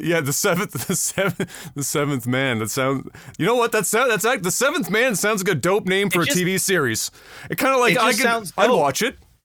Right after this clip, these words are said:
Speaker 2: The third, the second, the
Speaker 1: Doesn't
Speaker 2: first.
Speaker 1: sound right.
Speaker 2: It doesn't sound right. The fifth,
Speaker 1: No.
Speaker 2: the sixth, the seventh. There's
Speaker 1: Oh.
Speaker 2: something about the seventh man.
Speaker 1: It's true. It's true. It's true.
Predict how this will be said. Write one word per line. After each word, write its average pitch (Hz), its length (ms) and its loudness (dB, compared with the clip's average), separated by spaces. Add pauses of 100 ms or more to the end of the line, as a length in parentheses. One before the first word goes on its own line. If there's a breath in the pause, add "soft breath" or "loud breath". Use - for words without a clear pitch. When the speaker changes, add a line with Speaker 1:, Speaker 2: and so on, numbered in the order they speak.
(420)
Speaker 2:
The 180 140 -2
third, 202 520 0
the 165 100 -4
second, 190 680 -4
the 135 120 -8
Speaker 1:
Doesn't 262 220 -2
Speaker 2:
first. 175 100 2
Speaker 1:
sound 277 220 2
right. 165 420 0 (300)
Speaker 2:
It 170 140 -6
doesn't 220 240 -4
sound 226 280 -2
right. 160 160 0
The 156 120 -8
fifth, 180 200 0
Speaker 1:
No. 190 240 0
Speaker 2:
the 143 140 -6
sixth, - 480 -4 (240)
the 92 140 -14
seventh. - 880 -6 (360)
There's 123 200 -4
Speaker 1:
Oh. - 20 0
Speaker 2:
something 175 460 2
about 180 380 -2
the 170 100 -10
seventh 147 520 -2
man. 135 360 -6 (1040 loud breath)
Speaker 1:
It's - 120 -12
true. 151 380 -2 (220)
It's - 120 -10
true. 151 300 0 (440)
It's - 100 -12
true. 143 280 -2